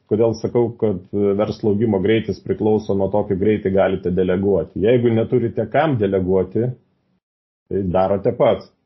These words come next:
Jeigu kitas žmogus, kuriam galite deleguoti, jis yra apkrautas darbu, darote pats. Jeigu delegavus ta užduotis grįžta atgal, tai yra netinkamas delegavimas, vėl darote pats.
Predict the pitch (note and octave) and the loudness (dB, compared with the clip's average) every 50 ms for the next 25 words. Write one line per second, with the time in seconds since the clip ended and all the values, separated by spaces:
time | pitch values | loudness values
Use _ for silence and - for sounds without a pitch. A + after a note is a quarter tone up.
0 | _ _ _ _ _ _ _ _ _ _ _ - A2+ A#2+ B2+ B2 A2+ B2 A#2 B2 | _ _ _ _ _ _ _ _ _ _ _ 0 2 2 2 2 2 -2 -2 -2
1 | C3+ B2+ C3 A#2+ G#2+ G2+ A2 A#2+ A#2+ A#2 B2 C3 A#2+ - - - - - A#2 A2+ | -6 -4 -2 -2 -2 -2 -2 -2 -2 0 0 0 -2 -2 -8 -12 -6 -2 -2 0
2 | A#2+ A#2+ A#2+ G#2 B2 C3 C3 B2 A2+ F#2+ - A#2 G#2+ G#2 G#2 F#2+ F#2+ F#2+ G2+ A2+ | 0 0 0 2 2 2 2 2 0 0 -2 -2 -2 -2 -4 -4 -4 -2 0 0
3 | A2 A#2 A2 A2 A#2+ B2 B2 A2+ A#2 A#2 A2+ G#2+ - - A2+ A2+ A2 G#2 - - | 0 0 0 0 2 2 0 0 0 -2 -4 -2 -2 -2 0 0 0 0 0 0
4 | C3 C#3+ E3 D#3 C3+ A#2 G2+ E2+ - - F#2+ F#2 G2 F#2+ F#2+ G#2+ A#2+ B2+ C3 C3 | 0 2 2 2 0 0 -4 -2 0 0 2 2 2 0 0 0 0 -2 -2 -4
5 | - _ _ _ _ _ _ _ _ _ _ _ E2 F2 F2 F2 F2 - G2 G2+ | -10 _ _ _ _ _ _ _ _ _ _ _ -4 -2 0 0 0 -2 -2 -2
6 | B2 A#2 - D#3+ C#3 A2+ - - - - - C3 - - - F2+ - _ _ _ | -6 -4 -2 0 0 0 -2 -4 -12 -20 -20 -20 -20 -16 -16 -16 -18 _ _ _
7 | _ _ _ _ _ _ _ _ _ _ _ _ - G#2 A2 A2+ A#2 A2 A2 A#2+ | _ _ _ _ _ _ _ _ _ _ _ _ 0 2 2 2 2 2 2 2
8 | B2 B2 A#2+ A#2 A#2 A#2 A#2 A#2+ A#2+ A#2+ A#2 A#2 A#2 A2+ A2+ A2 G#2+ G2+ G#2 G#2 | 4 4 4 4 4 4 4 4 4 4 4 4 2 2 2 0 -2 -4 -8 -14
9 | _ _ _ _ _ _ _ _ _ _ _ _ _ _ _ _ _ G2 G2+ A#2 | _ _ _ _ _ _ _ _ _ _ _ _ _ _ _ _ _ 0 2 2
10 | A#2 A#2+ A#2+ A2+ B2 B2+ C3 B2 A#2+ A2+ A2 - - A2+ A2 G#2+ G2+ G2+ A2+ A#2 | 4 4 2 2 2 2 2 2 2 0 -2 -2 -2 -2 0 -2 0 0 -2 -2
11 | A2+ B2+ C3 G#2 G2+ G2+ A2+ B2 B2+ A#2 - - G#2+ G2+ G2 G2+ A2+ C3+ D#3 D3 | 0 -2 -4 -4 -2 -2 0 0 0 0 -2 -4 -4 -4 -2 0 0 2 2 2
12 | C3 - - F2+ F2 F#2+ F#2+ F#2+ G2 G2 - C#3 D#3 D3+ - G#2+ G2 F#2+ F2 E2+ | 0 -2 -4 -4 -4 -2 -2 -2 -2 -2 0 -2 -2 0 0 0 0 -2 -2 -2
13 | F#2+ F#2 F#2 F#2+ F#2 F#2+ G2 G#2 G#2+ G#2 G#2 G#2 G2+ G2 - - E2+ F2 F#2 F#2+ | -2 0 0 0 0 2 2 2 0 0 0 -2 -2 -4 -4 -4 -2 0 0 2
14 | F#2+ G#2 G#2 G#2+ A2+ A2 A2 - B2+ B2+ - D3 B2 A2 - - | 2 2 2 2 2 0 0 -2 -4 -2 0 0 0 0 -2 -8